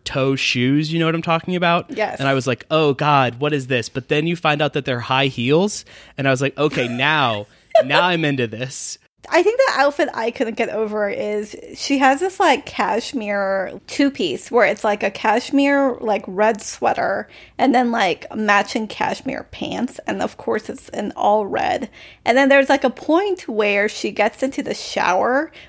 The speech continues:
Speaker 2: with the cashmere on to, like, wash her hair, and she does not bother taking her clothes off. And I was like, "What are you doing? That costs five thousand dollars."
Speaker 1: Well, I think that two things about that, actually.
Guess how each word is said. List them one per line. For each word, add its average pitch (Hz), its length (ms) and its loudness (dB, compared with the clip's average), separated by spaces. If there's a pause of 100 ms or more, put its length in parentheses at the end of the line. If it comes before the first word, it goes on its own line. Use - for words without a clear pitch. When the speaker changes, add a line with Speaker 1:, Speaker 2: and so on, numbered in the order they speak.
(100)
Speaker 2:
with 220 460 2
the 220 140 0
cashmere 208 760 -2
on 196 440 4
to, - 180 -8
like, - 240 -2
wash 185 360 0
her 202 120 -4
hair, 196 380 -2
and - 180 -4
she 214 100 -8
does 196 160 -8
not 214 220 -2
bother 196 300 0
taking 208 300 -8
her - 120 -6
clothes - 380 -6
off. - 200 -6
And - 120 -6
I 220 60 -4
was 247 140 -6
like, 262 300 -4 (560)
"What 269 340 2
are 330 80 6
you 320 300 -2
doing? 294 480 2
That 247 160 0
costs 285 340 2 (120)
five 269 400 4
thousand 254 500 0
dollars." 208 840 0 (120)
Speaker 1:
Well, 175 460 2
I 175 120 0
think 220 300 -2
that 208 280 -2 (260)
two 208 140 4
things 151 220 2
about 123 160 0
that, 120 100 -2
actually. 113 460 -2